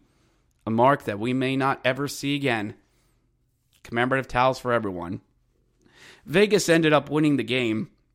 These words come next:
It was, uh, four one. Four one the final. And it was a fun party atmosphere.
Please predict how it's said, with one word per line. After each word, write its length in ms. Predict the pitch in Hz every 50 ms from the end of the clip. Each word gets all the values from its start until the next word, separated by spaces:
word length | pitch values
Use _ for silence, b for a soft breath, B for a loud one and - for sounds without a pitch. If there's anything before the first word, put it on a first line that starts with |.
| _ _ _ _ _ _ _ _ _ _ _ _ _ _ _ _ _ _ _ _ _ _ -
It 160 | 120 123 117
was, 400 | - 120 127 123 120 117 113 104
uh, 520 | 113 117 113 113 110 110 107 107 104 101 98 - _ _ _ _ _ _ _ _ _ _ _
four 200 | - 135 135 139
one. 440 | 127 117 117 123 127 143 147 147 143 - _ _ _ _ _ _ _ _ _ _ _ _
Four 220 | _ - 139 139 127
one 180 | 127 135 131 135
the 80 | 127
final. 560 | - - 127 123 123 135 147 151 147 - - _ _ _ _ _ _ _ _ _ _ _ _ _ _ _ _ _ b b b b b b b _ -
And 560 | - 139 139 135 135 135 135 135 127 113 - - - _ _ _ _ _ _ _ _ _ _ _ _ _ _ _ _ _ _ _ _ -
it 100 | 139 147
was 180 | 151 151 143
a 60 | 147
fun 360 | - - - 139 143 143 143 135
party 400 | - - 131 135 139 135 123 113
atmosphere. 680 | 110 - - 107 104 - - - 98 92 92 95